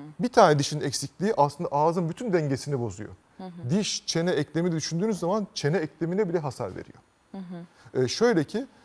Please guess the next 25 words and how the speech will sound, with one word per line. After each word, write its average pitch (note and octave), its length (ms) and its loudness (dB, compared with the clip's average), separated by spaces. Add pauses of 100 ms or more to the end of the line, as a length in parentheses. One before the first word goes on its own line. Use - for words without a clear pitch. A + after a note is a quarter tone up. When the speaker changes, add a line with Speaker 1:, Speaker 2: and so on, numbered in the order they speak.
(300)
Speaker 1:
dişler E3+ 400 2 (100)
eğer E3 260 4
ki - 140 -6
eksikliği F3+ 600 0
durumunda C#3+ 500 -2 (760)
yandaki D3+ 560 2
dişler, A2+ 400 -2
boşluğun G3 580 4 (160)
yanındaki D#3+ 420 2
komşu D3+ 400 -2
dişler A3+ 300 -2 (200)
o A3 140 0
boşluğa D#3 500 4
doğru F#3 160 0
yürümeye D3+ 440 0
başlıyor. - 400 -6 (220)
Speaker 2:
Hmm. F#3+ 300 -8
Speaker 1:
Hatta E3+ 460 2
birinci D#3 340 0
videoyu D3 280 0
da C3+ 60 2
göstermeyle C3 920 0
başlayabiliriz, A#2+ 640 -2
devam C3 280 2
edebiliriz. D3+ 520 -2